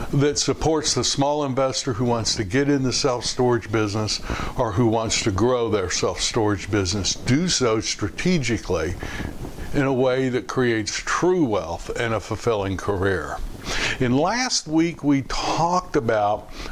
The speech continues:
what your P and L doesn't tell you about. And it doesn't tell you about cash. What does it talk about?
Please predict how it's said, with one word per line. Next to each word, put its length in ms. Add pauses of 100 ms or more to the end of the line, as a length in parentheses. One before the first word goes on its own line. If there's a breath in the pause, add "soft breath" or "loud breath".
what 240
your 100
P 320
and 120
L 260 (200)
doesn't 460
tell 260
you 180
about. 380 (880 loud breath)
And 160
it 160
doesn't 400
tell 280
you 360 (340)
about 520 (280)
cash. 640 (1800 loud breath)
What 320
does 320
it 160
talk 340
about? 380